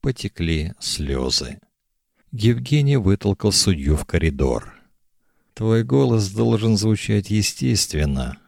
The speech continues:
прошептал он на ухо Романову. Олег Степанович поморщился.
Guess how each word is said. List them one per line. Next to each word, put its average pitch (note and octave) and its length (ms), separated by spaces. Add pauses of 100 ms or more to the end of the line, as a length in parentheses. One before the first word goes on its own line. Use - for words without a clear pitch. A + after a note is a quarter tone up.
(100)
прошептал F#2+ 640
он E2+ 220 (160)
на G#2+ 220
ухо D2 300
Романову. B1 800 (680)
Олег C3 300
Степанович F#2 760
поморщился. C#2+ 880